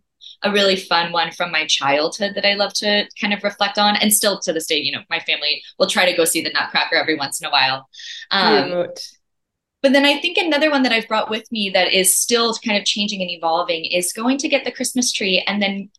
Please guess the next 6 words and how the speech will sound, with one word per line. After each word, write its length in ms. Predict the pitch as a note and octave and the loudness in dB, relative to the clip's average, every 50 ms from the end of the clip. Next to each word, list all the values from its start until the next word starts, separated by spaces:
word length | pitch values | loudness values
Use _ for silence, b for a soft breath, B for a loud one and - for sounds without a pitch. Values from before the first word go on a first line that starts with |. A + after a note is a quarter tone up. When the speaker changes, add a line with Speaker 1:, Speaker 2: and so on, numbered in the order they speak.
| _ _ | _ _
Speaker 1:
decorating 600 | - A#3+ B3 - - A#3 G3 F3 E3 D#3 D#3 D3 | 0 0 2 0 0 2 2 2 2 2 0 -4
the 100 | D3 - - | -8 -10 -10
Christmas 400 | - - - - - - - - | -8 -8 -8 -6 -4 -2 -2 -2
tree. 360 | - - - - - - _ _ _ b b b _ _ G3+ | -2 -4 -6 -10 -12 -16 _ _ _ b b b _ _ 0
Um, 440 | - G3 F#3+ F3+ E3+ E3+ F3 E3 E3 | 2 4 4 4 4 2 0 -2 -4
Speaker 2:
Mm, 200 | D#3+ D#3+ E3+ | -6 -8 -10